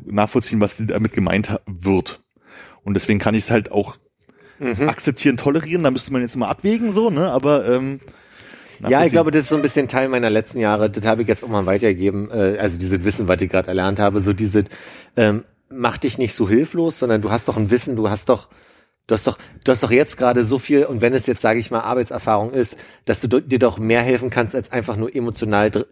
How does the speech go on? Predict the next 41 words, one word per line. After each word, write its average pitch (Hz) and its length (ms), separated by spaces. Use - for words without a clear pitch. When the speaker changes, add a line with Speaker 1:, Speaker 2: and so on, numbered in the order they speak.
Speaker 2:
zu, - 320
zu - 160
dramatisieren. 101 920
Also 95 180
quasi 95 300
zu 101 100
sagen 95 300
so, 101 100
die, 285 100
das 320 220
ist 208 160
immer 359 260
so 330 200
und 269 120
die 208 140
anderen, 330 420
die 202 140
anderen, 302 340
Speaker 1:
Ja. - 120
Speaker 2:
nee, 175 220
übernimm 151 300
doch 143 80
mal 139 100
die 127 80
Verantwortung 131 520
für 101 120
dich 92 220
gerade 87 300
mal 92 160
so 92 80
ein 92 80
Stück. - 240
Speaker 1:
Ja, 104 180
und - 300
das 117 80
Problem 135 240
ist 175 80
halt 165 100
bloß, 151 220
was, 135 160
äh, 120 240